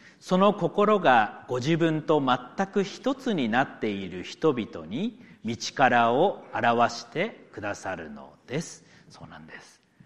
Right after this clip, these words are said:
主はその御目をもって、全地を隅々に至るまで見渡しておられる。その目を隅々に至るまで注いでくださっているお方です。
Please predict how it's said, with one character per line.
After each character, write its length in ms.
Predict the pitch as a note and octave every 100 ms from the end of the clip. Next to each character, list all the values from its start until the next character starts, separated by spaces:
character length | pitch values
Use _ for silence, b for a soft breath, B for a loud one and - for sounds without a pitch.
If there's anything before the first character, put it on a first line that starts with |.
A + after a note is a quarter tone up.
| _ -
主 260 | - D#3
は 260 | D#3+ G#2 -
そ 220 | - - A2+
の 240 | A#2 A2 - _
御 160 | C#3 G3
目 340 | D#3+ B2 D3+
を 120 | A#2+
も 180 | F2 G2+
っ 40 | - _ -
て、 280 | C#3 G2+ - b b b b b _
全 300 | F3 A#3 B3+
地 240 | - B2
を 100 | F2+ -
隅 840 | - - - - - E3+ G#3 A#3
々 300 | - G3 F3
に 260 | D3+ D3+ B2+
至 160 | D3+
る 160 | D3+ C#3
ま 120 | D#3
で 140 | D3 C3
見 100 | B2+
渡 240 | C3 C3+
し 100 | -
て 60 | B2+
お 80 |
ら 160 | A#2+ A2+
れ 140 | -
る。 180 | - - _ _ _ _ _ _ _ b b b b -
そ 140 | A3+
の 140 | A3
目 180 | G3 A3
を 240 | A3+ D#3 - - -
隅 480 | - - G3+ A3 B3
々 140 | B3 A3+ G#3+
に 160 | G3
至 180 | E3+ G3
る 80 | G3
ま 140 | F#3
で 80 | D#3+
注 360 | D#3 E3 G#3 A3
い 40 |
で 100 | G3+
く 100 | G#3
だ 120 | G3+
さ 100 | G3 G3+
っ 40 |
て 160 | - F#3+
い 100 | F#3+
る 320 | G3 - - -
お 80 |
方 240 | - - F2
で 100 | -
す。 200 | -